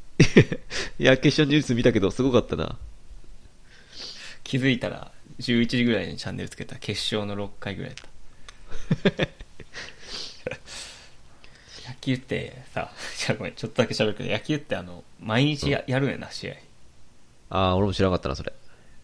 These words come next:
Speaker 2: なんか、中二日とかな、三日みたいなイメージあったけど、それピッチャーだけなんやな。
Speaker 1: あ、でも、え、ごめん、実際さ、中三日みたいな時なかった？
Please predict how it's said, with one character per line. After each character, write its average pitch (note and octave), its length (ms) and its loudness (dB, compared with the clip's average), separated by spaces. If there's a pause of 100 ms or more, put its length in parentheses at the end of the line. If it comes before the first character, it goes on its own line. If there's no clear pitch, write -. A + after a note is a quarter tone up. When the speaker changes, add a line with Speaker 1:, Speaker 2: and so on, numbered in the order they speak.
(320)
Speaker 2:
な G2+ 80 -8
ん G2 40 -8
か、 - 160 -20
中 A#2+ 280 0
二 - 260 -12
日 A2+ 160 2
と - 80 -12
か D#2+ 100 -10
な、 - 80 -8
三 - 160 -6
日 - 200 0
み A#2 100 2
た F#2+ 100 4
い D#2+ 60 -2
な - 320 -10 (360)
イ A#2 100 2
メ A2 160 6
ー - 20 4
ジ F#2 100 0
あ F#2 40 -2
っ - 60 -8
た - 80 -8
け F2+ 60 -6
ど、 F2 80 -10
そ - 60 -8
れ A#2 80 -8
ピ - 100 -4
ッ - 140 -8
チ - 120 -2
ャ G2 60 2
ー - 20 -2
だ F#2 120 -8
け - 100 -2
な F#2 60 -6
ん - 20 -6
や - 80 -12
な。 - 100 -18 (300)
Speaker 1:
あ、 G2 140 6
で C#3+ 80 0
も、 F#2 280 -2
え、 - 200 0 (100)
ご A2+ 80 0
め G#2 60 2
ん、 - 100 -6
実 B2+ 140 -2
際 G3 100 4
さ、 F#3+ 120 6
中 C3+ 460 2 (160)
三 G#2+ 140 -4
日 - 240 0
み B2 60 -2
た F2+ 80 4
い E2+ 40 6
な D#2+ 60 -2
時 E2 60 -2
な F#2+ 80 0
か - 80 -4
っ - 60 -4
た？ - 200 -10